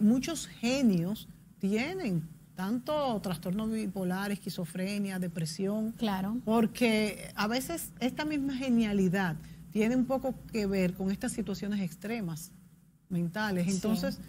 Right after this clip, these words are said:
Speaker 1: es algo que siempre ha existido. Lo que pasa es que nos vamos acercando un poco a entenderlas mejor.
Speaker 2: Y hablar sobre el tema. Porque yo recuerdo que una persona en una ocasión me dijo, "Hay miles de personas que tienen esa enfermedad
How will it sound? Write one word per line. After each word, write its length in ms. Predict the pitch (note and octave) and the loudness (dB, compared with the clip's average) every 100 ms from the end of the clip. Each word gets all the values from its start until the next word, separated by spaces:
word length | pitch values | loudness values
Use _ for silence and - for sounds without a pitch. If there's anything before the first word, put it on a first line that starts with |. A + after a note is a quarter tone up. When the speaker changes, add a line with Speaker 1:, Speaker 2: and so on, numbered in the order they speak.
| - - - | -18 -14 -6
Speaker 1:
es 160 | D4 | -2
algo 260 | D#4+ E4+ E4+ | 0 -2 -2
que 100 | D#4 | -4
siempre 320 | - D4+ D4+ | -2 -4 -2
ha 20 | |
existido. 640 | D4+ C#4 A#3+ - D#4 B3 F#3+ | -4 -6 -8 -6 -4 -2 0
Lo 80 | F#3+ | 0
que 120 | F#3+ | 0
pasa 260 | A3 A3+ | -2 -4
es 60 | C4+ | -6
que 140 | C#4 B3+ | -2 0
nos 160 | A3+ | 0
vamos 280 | A3+ A#3 C4+ | 0 -2 -2
acercando 640 | C4 B3 A3+ A#3+ A#3+ A#3+ | -4 -6 -4 -4 0 2
un 100 | A#3 | 0
poco 440 | G#3 G#3+ F#3+ F3+ F#3 | 0 -2 -2 0 0
a 40 | |
entenderlas 720 | F#3 F3 E3+ F3 F#3+ A3 G#3 | 0 0 0 0 -2 -4 -4
mejor. 460 | G3 E3+ F3+ G3+ A#3 | -4 -4 -4 0 8
Speaker 2:
Y 140 | C4 | 8
hablar 520 | B3+ G#3+ G#3 G#3 C4 D#4 | 8 6 6 6 2 -2
sobre 300 | - G#3 F#3+ | 0 2 2
el 120 | F3+ | 2
tema. 400 | F#3 D#3+ D#3 D#3+ | 0 0 0 0
Porque 220 | G#3 A3+ | 2 4
yo 160 | A3 A#3 | 4 4
recuerdo 480 | C4+ C#4 D4 D4 C#4+ | 0 0 0 2 0
que 80 | A#3+ | 0
una 200 | A3+ A3+ | 0 0
persona 300 | A#3+ B3+ A#3 | 0 0 0
en 60 | |
una 100 | A#3 | 0
ocasión 320 | A3+ A3+ A#3 | 0 0 0
me 100 | G#3+ | 0
dijo, 300 | G#3+ A#3 A#3+ - - - | 0 0 -2 -6 -14 -4
"Hay 200 | D4 F#4 | 0 2
miles 260 | G#4+ G#4 G4 | 4 2 0
de 80 | |
personas 400 | F#4 D#4+ - F4+ | -4 -4 -4 -4
que 120 | D#4+ D4 | -4 -4
tienen 280 | D4+ D#4 | -2 -2
esa 200 | D4+ C#4 | -2 -2
enfermedad 600 | D4 C#4 C#4+ C4+ C4+ B3+ | -4 -4 -2 0 0 -2